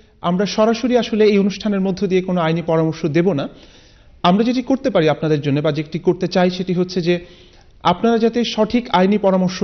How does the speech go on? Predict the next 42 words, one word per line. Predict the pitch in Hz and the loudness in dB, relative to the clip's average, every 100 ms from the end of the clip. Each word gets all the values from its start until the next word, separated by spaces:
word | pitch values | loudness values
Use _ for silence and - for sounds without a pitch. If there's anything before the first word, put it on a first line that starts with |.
| 185 | 0
পেতে | 202 226 | 2 2
পারেন | 226 127 233 - - | 2 0 0 -4 -10
সেই | - 226 233 | -2 0 2
ব্যাপারে | 202 156 143 | 2 0 -4
সহযোগিতা | 151 143 135 139 135 | -2 -4 -4 -6 -4
করার | 135 135 | -2 -2
জন্য | 151 180 | -2 -2
আমরা | 180 156 | 0 0
এই | |
অনুষ্ঠানটির | 147 151 156 143 143 | -2 -4 -6 -4 -2
আয়োজন | 135 151 | -2 -4
করেছি। | 147 139 - | -4 -6 -4
এবং | 208 170 160 - - - - | -4 -4 -6 -8 -20 -10 -6
আপনারা | 156 175 | -4 0
যারা | 170 170 | 2 2
এই | 170 170 | 0 -2
অনুষ্ঠানটি | 170 175 - 165 165 | -2 -6 -6 -6 -4
নিয়মিত | 165 160 160 | -4 -4 -2
দেখেন | 147 151 247 | -2 0 -2
তারা | 240 180 | -2 -2
জানেন | 160 151 180 190 | 0 0 0 -2
যে | 175 180 - - - - | 0 -2 -4 -20 -12 0
এই | 165 | 2
অনুষ্ঠানে | 180 180 185 170 | 2 -2 -4 -2
সরাসরি | 190 185 185 190 | 0 0 0 -2
ফোন | 202 190 | 0 0
করে | 185 170 | 0 -2
আপনাদের | 156 165 | -2 -6
সমস্যা | 156 160 160 - | -4 -2 -2 -2
নিয়ে | 165 156 | -2 0
আলোচনা | 147 151 156 | 0 -2 -4
করতে | 151 143 147 | -4 -4 -2
পারেন | 156 226 | 0 0
এবং | 185 160 | 0 -4
সেই | 165 147 - - - | -4 -6 -8 -20 -14
সমস্যার | - 170 160 - 143 | -2 0 0 -2 0
বিপরীতে | 180 247 175 - 190 - - - _ 151 | 2 2 2 0 -4 -6 -16 -20 _ 0
বাংলা | 175 220 | 2 2
টিভির | 220 190 165 | 0 -2 -2
যিনি | 170 160 | 0 0
অতিথি | 151 180 196 | -2 -4 -6
থাকেন | - 139 160 | -6 -4 -4